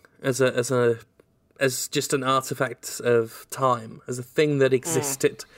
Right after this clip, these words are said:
Speaker 1: Um, my main problem with that was that all of the little characters wandering around seemed to be having more fun, and I wish I could have been one of them
Speaker 2: <laughs>
Speaker 1: instead of this elongated observer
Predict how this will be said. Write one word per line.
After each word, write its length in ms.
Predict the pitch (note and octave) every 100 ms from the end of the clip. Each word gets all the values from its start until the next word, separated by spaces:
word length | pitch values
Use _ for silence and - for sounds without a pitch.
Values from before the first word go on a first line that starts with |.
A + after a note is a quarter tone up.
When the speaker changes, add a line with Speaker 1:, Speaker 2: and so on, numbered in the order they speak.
| - - - D3 -
Speaker 1:
Um, 580 | B2+ B2+ B2 B2 B2+ B2+ -
my 160 | D3 D#3+
main 220 | F#3 F3
problem 340 | E3 C3+ C#3
with 160 | C#3 B2+
that 240 | D#3 D3 C3
was 200 | C3 -
that 120 | C3
all 340 | - D#3 E3+
of 120 | D3+ -
the 80 |
little 300 | C#3+ C#3+ C3
characters 680 | C3+ D#3 D3 C3 C#3 B2 A#2
wandering 460 | C3 C3 B2 C3+ B2+
around 520 | B2 B2 C3 C#3+ D3 - - _ -
seemed 400 | - D#3+ D3+ C#3
to 100 | C#3+
be 120 | C#3
having 440 | C#3+ C#3 C#3+ C3+
more 300 | B2+ B2+ C3+
fun, 520 | - C3 B2+ D3 F3 - - _ -
and 120 | C#3+
I 80 | C3
wish 220 | C3 C3
I 60 | D3+
could 140 | D#3 C#3
have 120 | B2
been 180 | C#3+ C3+
one 160 | C#3
of 140 | B2 -
them 340 | B2+ B2+ G3 - -
Speaker 2:
<laughs> 400 | - C#4+ A3 -
Speaker 1:
instead 480 | C#3+ - E3+ D#3
of 180 | D3 B2+
this 360 | D#3+ C#3 - - - _
elongated 840 | D3 D#3+ D3+ D3 C#3+ C#3+ C#3 C3 C3+
observer 800 | B2 A#2+ A#2 A#2+ C3+ C#3 F3